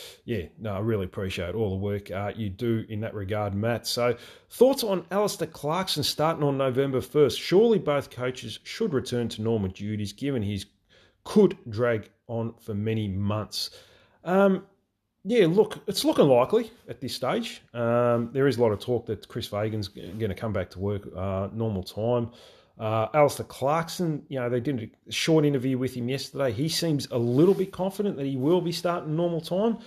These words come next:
Um, we don't know. Oh, look, I, I'm not gonna hear, comment on, uh, what's going on, uh, with all that, uh, you know, all that sort of stuff. But, um, look, if I had to take a guess, <clears throat> there's gonna be a settlement,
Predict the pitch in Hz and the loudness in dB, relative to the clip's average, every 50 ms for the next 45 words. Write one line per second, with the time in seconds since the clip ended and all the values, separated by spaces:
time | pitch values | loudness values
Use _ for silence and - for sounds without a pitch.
0 | - - - - - - _ _ - 127 135 139 139 139 139 135 - - 165 185 | -20 -20 -20 -20 -20 -20 _ _ -2 0 2 4 4 4 4 2 -2 -2 -2 2
1 | 185 233 214 170 - 123 117 110 - - 131 123 143 135 - - - - 139 - | 2 2 2 2 0 -2 -2 -4 -4 -4 -4 -2 -2 -2 -2 -2 -4 -4 -4 -6
2 | - _ _ 104 123 127 120 101 87 76 69 87 104 107 90 - - _ - 127 | -6 _ _ -6 -4 -4 -4 -4 -6 -12 -14 -12 -12 -12 -12 -12 -16 _ -8 -6
3 | 120 110 98 - - - 101 101 101 104 104 101 95 95 95 95 - - 120 107 | -4 -4 -6 -8 -10 -10 -10 -8 -8 -6 -6 -4 -4 -4 -4 -6 -6 -4 -4 -4
4 | - - 110 98 98 98 98 101 101 95 95 95 - - 101 95 92 90 95 - | -4 -4 -4 -4 -4 -4 -4 -4 -4 -4 -6 -8 -8 -8 -6 -6 -6 -6 -8 -8
5 | - 104 92 92 90 92 - _ - - 101 92 92 92 90 92 - - 104 98 | -6 -6 -4 -4 -4 -6 -8 _ -12 -8 -8 -6 -6 -6 -6 -8 -10 -10 -10 -8
6 | 90 90 98 - 123 127 113 104 90 - - 117 101 85 82 - - 120 110 101 | -8 -10 -12 -8 -4 -2 -2 -2 -2 -4 -6 -6 -6 -6 -6 -6 -4 -4 -4 -4
7 | - - - 101 95 - - 98 98 107 104 101 98 - _ - - - - - | -6 -8 -8 -8 -8 -6 -6 -4 -2 -2 -2 -4 -6 -8 _ -20 -20 -20 -20 -20
8 | - - - - - _ 202 190 - 185 190 - 226 233 262 - 220 - 196 - | -20 -20 -20 -20 -2 _ 6 6 8 6 2 2 0 0 0 -4 -4 -2 -2 0
9 | 139 123 113 117 147 175 180 - - - - _ - 170 180 185 170 143 131 131 | 0 -2 -2 0 0 0 0 -2 -4 -6 -8 _ 2 6 6 8 6 6 4 2
10 | 143 123 - 165 131 101 101 98 87 - - 113 101 90 80 98 143 | 0 4 4 2 2 2 0 -4 -4 -4 -4 -4 -6 -6 -6 -8 -10